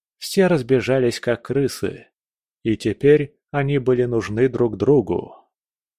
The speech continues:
"Нужно вызвать папу Легбу", сказала Аиша. Услышав имя старого наставника, который обучал их тайнам теневой магии,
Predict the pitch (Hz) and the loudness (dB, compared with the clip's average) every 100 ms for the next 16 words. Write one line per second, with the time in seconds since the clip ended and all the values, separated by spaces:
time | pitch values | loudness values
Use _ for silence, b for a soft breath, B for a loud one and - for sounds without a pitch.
0 | _ _ _ _ _ _ - 160 165 156 | _ _ _ _ _ _ -4 0 2 2
1 | 135 143 147 131 147 127 131 139 - - | 0 -2 -2 0 -2 0 -2 -2 -4 -18
2 | _ _ _ _ - 151 143 - 151 147 | _ _ _ _ 2 2 2 2 2 4
3 | 147 110 95 92 95 95 - _ _ - | 2 2 -2 -2 -2 -2 -10 _ _ -20
4 | - 127 95 95 95 104 123 87 - - | -8 -6 0 0 2 2 2 0 -4 -6
5 | - - _ _ _ _ _ _ _ _ | -8 -10 _ _ _ _ _ _ _ _
6 | 123 107 113 110 117 - 120 107 - - | -6 -4 -4 -2 -4 -2 -2 -2 -4 -2
7 | 110 104 104 98 - 127 117 98 - 98 | 0 0 0 -2 -4 -4 -2 -4 -4 -4
8 | 90 - _ _ 123 - 135 127 110 107 | -4 -8 _ _ -6 -2 0 2 0 -2
9 | - - 127 107 - 123 127 107 101 113 | -2 0 2 0 -2 -2 -2 -2 -6 -6
10 | 107 107 104 98 131 123 127 127 123 | -2 0 0 0 -2 0 0 0 -2